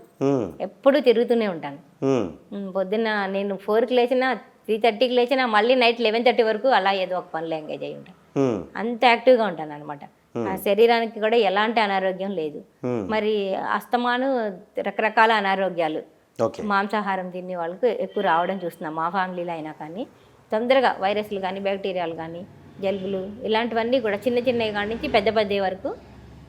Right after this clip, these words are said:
Speaker 2: అన్ని రకాల అనారోగ్యాలకి తొంభై తొమ్మిది శాతం మాంసాహారమే కారణం అండి.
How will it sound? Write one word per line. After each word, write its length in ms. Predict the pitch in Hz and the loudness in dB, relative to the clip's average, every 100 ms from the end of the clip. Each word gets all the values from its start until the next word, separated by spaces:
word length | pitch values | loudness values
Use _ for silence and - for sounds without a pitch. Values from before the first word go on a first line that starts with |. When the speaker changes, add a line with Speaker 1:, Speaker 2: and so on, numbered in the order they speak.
| - | -12
Speaker 2:
అన్ని 260 | 190 208 | -8 -2
రకాల 640 | 226 196 208 202 202 175 165 - - - _ _ _ - | 0 0 0 0 0 -4 -6 -12 -20 -20 _ _ _ -14
అనారోగ్యాలకి 840 | - 202 214 220 208 208 214 208 285 | -8 -2 2 2 2 0 0 0 -2
తొంభై 400 | 196 190 185 196 | 0 0 0 0
తొమ్మిది 280 | 202 196 | 0 -2
శాతం 340 | 202 190 202 240 | 0 0 0 0
మాంసాహారమే 640 | 180 175 196 180 165 156 | -2 -2 -4 -4 -6 -8
కారణం 280 | 160 151 147 | -10 -12 -12
అండి. 380 | 143 143 156 165 | -16 -16 -18 -18